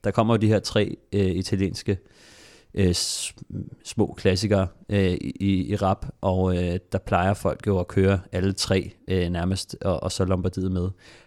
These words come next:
Der har han sparet lidt på krudtet, og, øh, han, han har altså en, en formidabel form lige nu.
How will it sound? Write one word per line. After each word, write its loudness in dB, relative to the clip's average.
Der 6
har 8
han 6
sparet 6
lidt 4
på -4
krudtet, 2
og, 6
øh, 2
han, -2
han -4
har -2
altså -2
en, -4
en -4
formidabel -4
form -2
lige 0
nu. 0